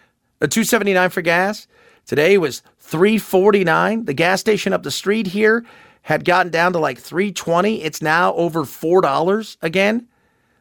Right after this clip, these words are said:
Uh, it's always the most expensive one, but I, you know, it's, it's, there's that number. Boom, four. Gonna play a huge part in this. Three two three,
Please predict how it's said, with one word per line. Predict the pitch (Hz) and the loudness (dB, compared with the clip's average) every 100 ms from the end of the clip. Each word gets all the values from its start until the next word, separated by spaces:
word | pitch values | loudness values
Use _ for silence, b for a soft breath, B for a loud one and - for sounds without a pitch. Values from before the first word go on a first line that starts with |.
| _ | _
Uh, | 120 127 120 | 0 2 0
it's | 156 | 0
always | 214 196 170 | 4 4 2
the | |
most | 160 143 | -2 -2
expensive | 135 - 160 143 135 | -4 0 0 0 0
one, | 170 156 | 2 2
but | 135 | -2
I, | 143 | -4
you | 160 185 175 | -6 -6 -4
know, | 131 | -4
it's, | 131 147 135 - | -6 -8 -10 -12
it's, | - 156 - - | -8 -8 -8 -14
there's | 139 147 135 | 0 0 2
that | 165 160 | 0 2
number. | 180 202 127 | 0 0 -4
Boom, | - 185 202 131 | 2 4 4 2
four. | - 190 214 - _ _ _ _ _ _ _ - | 2 4 4 0 _ _ _ _ _ _ _ -4
Gonna | 143 135 | -2 0
play | - 147 | 2 0
a | 143 | 0
huge | - 143 165 - | -2 -2 -2 0
part | 160 165 | 2 2
in | 131 | 0
this. | 85 - | -6 -18
Three | - 165 185 | -6 -4 -4
two | 202 160 | -4 -4
three, | 135 139 127 | -4 -4 -4